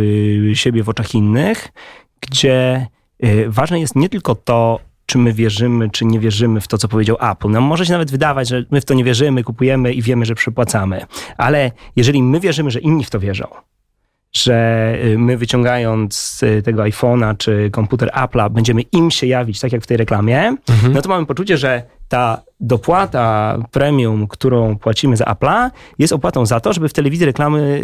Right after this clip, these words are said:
Speaker 1: y, leciały reklamy, które reklamują nas. W ten sposób, prawda? Ludzi z tego plemienia, którzy mogą sobie na to, y, pozwolić, którzy są tacy niezależni, właśnie wyjątkowi i to niesamowite, jak,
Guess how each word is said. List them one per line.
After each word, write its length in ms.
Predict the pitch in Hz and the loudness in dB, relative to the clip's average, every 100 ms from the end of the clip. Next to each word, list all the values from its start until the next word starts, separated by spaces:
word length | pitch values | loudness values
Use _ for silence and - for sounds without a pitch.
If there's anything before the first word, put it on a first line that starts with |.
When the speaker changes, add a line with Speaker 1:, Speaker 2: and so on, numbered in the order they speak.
| - | -2
Speaker 1:
y, 240 | 123 123 131 | 0 0 0
leciały 260 | 127 151 | 0 0
reklamy, 260 | 139 156 156 | 0 0 -2
które 160 | 139 135 | 0 0
reklamują 280 | 131 123 120 | 2 2 2
nas. 320 | 120 - - _ _ _ _ | 0 -4 -16 _ _ _ _
W 40 | |
ten 120 | - 127 | -2 0
sposób, 440 | 127 - - - _ | 0 -4 -10 -18 _
prawda? 420 | - 110 139 220 202 | -4 0 2 0 0
Ludzi 520 | 160 165 143 147 151 | 0 0 0 0 0
z 80 | - | -2
tego 180 | 170 139 | -2 0
plemienia, 420 | 143 143 143 110 | 0 2 2 0
którzy 180 | 95 120 | -4 0
mogą 200 | 120 123 | 2 2
sobie 180 | 120 123 | 0 0
na 100 | 117 | 2
to, 240 | 117 113 - - - 120 | 0 -2 -4 -20 -6 0
y, 140 | 117 | 0
pozwolić, 500 | - 101 127 180 151 | 0 0 2 2 0
którzy 160 | - 117 | -2 -2
są 100 | 113 | -2
tacy 220 | 180 - | -2 2
niezależni, 520 | 123 123 156 165 139 | 2 2 2 0 0
właśnie 260 | 131 120 123 | -2 -2 -2
wyjątkowi 580 | 117 123 120 170 180 175 | 0 -2 0 -2 0 -2
i 40 | |
to 100 | 160 | -2
niesamowite, 420 | 156 - 165 226 | -4 -2 -2 0
jak, 200 | 156 127 | 0 -2